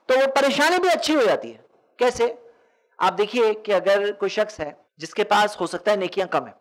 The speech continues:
मतलब क़यामत के दिन तराजू होगा, तराजू में एक तरफ सारी नेकियां, दूसरी तरफ सारे गुनाह। नेकियां भारी निकलेंगी तो हम जन्नत जाएंगे और गुनाह भारी निकले तो जहन्नम। अब अगर कोई शख्स है जिसके पास नेकी कम है, गुनाह भारी है,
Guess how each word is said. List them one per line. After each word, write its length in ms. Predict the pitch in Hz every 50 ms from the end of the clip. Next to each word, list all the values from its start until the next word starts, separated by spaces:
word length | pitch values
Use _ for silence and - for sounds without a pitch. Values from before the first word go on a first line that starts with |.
| _ _ _ _ _ _ _ - -
मतलब 120 | 127 -
क़यामत 400 | - - 160 160 170 180 180 180
के 60 | 185
दिन 140 | 170 175 180
तराजू 400 | 170 175 160 160 160 147 160 180
होगा, 260 | 160 151 131 143 143 147
तराजू 400 | - 147 139 139 139 139 156 156
में 100 | 160 160
एक 120 | 147 -
तरफ 140 | - 147 151
सारी 280 | 147 - 147 147 165 165
नेकियां, 420 | 160 151 - - 160 175 208 220 175
दूसरी 200 | 135 - 151 143
तरफ 180 | 151 135 139
सारे 380 | - - 135 127 151 214 - - _ _ _
गुनाह। 220 | - 139 147 139 127 113 - _ _ _ _ _ -
नेकियां 260 | 135 143 - - 294
भारी 220 | - 180 180 190 202
निकलेंगी 400 | 202 185 - 196 208 196 214 247
तो 120 | - 226
हम 160 | 190 190 202
जन्नत 260 | 190 202 202 208 208 185
जाएंगे 320 | 185 185 180 175 175 175 _ _ _ -
और 60 | - 131
गुनाह 260 | 143 143 175 190 196
भारी 240 | 175 180 185 196 196
निकले 260 | 190 165 190 196 196
तो 340 | 196 226 262 277 269 185 151
जहन्नम। 360 | 175 185 202 214 214 214 202 196 - _ _ _ _ _ _ _ _ _ _ _ _ _ _ _ -
अब 140 | 208 226 254
अगर 160 | 247 269 269
कोई 180 | 277 269 277
शख्स 300 | 269 - 269 254 - -
है 60 | 269 269
जिसके 280 | 220 254 240 - 269
पास 240 | 262 277 269 262 262
नेकी 380 | 220 214 226 220 - 285 302 294 - _ - -
कम 180 | 285 277 240
है, 80 | 185 123 - - - _ _ -
गुनाह 240 | 151 170 208 226 233
भारी 320 | 196 180 175 170 170 160
है, 80 | 127 110